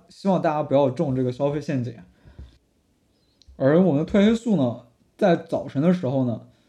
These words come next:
当阳光照进来的时候，我们松果体就会停止分泌褪黑素。当我们身体里缺少褪黑素了呢，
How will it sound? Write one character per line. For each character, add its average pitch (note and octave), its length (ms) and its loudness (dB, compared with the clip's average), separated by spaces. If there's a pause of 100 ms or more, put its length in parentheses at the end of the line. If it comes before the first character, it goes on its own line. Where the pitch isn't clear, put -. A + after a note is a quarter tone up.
(240)
当 F3 280 2
阳 B2 220 2
光 E3+ 400 2
照 F3+ 180 2
进 C#3 100 -2
来 A2+ 120 0
的 B2 100 0
时 B2+ 100 -10
候， B2+ 80 -2
我 B2 140 0
们 A#2 280 -4
松 F3 240 2
果 E3 160 6
体 C#3+ 160 -10
就 C#3+ 100 -6
会 D3 140 -2
停 C3 280 -4
止 D#3 120 -2
分 C#3+ 220 -6
泌 C3+ 120 -4
褪 B2 80 -8
黑 B2 220 -6
素。 B2 240 -14 (1800)
当 F#3 160 2
我 - 60 4
们 B2+ 380 -2
身 F#3+ 220 0
体 F#3+ 180 4
里 C3 380 -2
缺 G#3 220 -2
少 C#3+ 180 -2
褪 - 60 -10
黑 E3 220 0
素 F3 180 -4
了 B2 100 -2
呢， A#2 180 -8